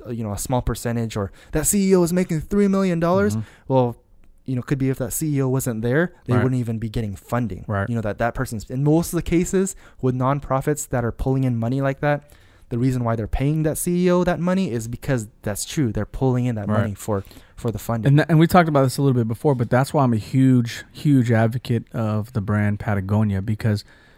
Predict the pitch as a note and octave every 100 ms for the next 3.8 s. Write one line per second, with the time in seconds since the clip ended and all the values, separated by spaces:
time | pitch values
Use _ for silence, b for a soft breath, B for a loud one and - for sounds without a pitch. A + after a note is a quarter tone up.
0 | b - B2 A#2 B2+ C3 A#2 A2 G#2 G2
1 | - A2 G#2+ G2+ - G#2 - G2 - G#2+
2 | A2 G#2+ - G#2+ G#2 - A2 A2+ - A2
3 | G#2 - - A2 - - - -